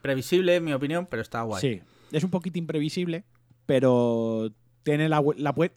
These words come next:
Speaker 2: es una película que te deja verla otra vez, te
Speaker 1: Sí.
Speaker 2: invita a verla otra
Speaker 1: Sí,
Speaker 2: vez, que eso
Speaker 1: sí, sí.
Speaker 2: siempre está bien. La dejas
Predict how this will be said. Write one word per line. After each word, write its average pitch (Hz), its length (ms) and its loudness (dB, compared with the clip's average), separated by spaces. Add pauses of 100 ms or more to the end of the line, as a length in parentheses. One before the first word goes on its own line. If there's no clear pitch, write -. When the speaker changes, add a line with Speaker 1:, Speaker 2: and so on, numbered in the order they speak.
Speaker 2:
es - 160 -6
una 196 140 -4
película 196 260 -6
que 196 100 -8
te 156 80 -4
deja 156 160 -6
verla 139 240 -4
otra 117 200 -6
vez, 92 100 -8
te 127 140 -4
Speaker 1:
Sí. 127 80 -4
Speaker 2:
invita 131 180 2
a 170 60 2
verla 147 220 2
otra 139 160 2
Speaker 1:
Sí, 151 40 6
Speaker 2:
vez, 151 80 6
que 151 80 2
eso 135 120 -4
Speaker 1:
sí, 143 40 0
sí. 131 40 -6
Speaker 2:
siempre 135 200 -4
está 131 220 -6
bien. 101 180 -6 (380)
La 135 120 0
dejas 160 360 0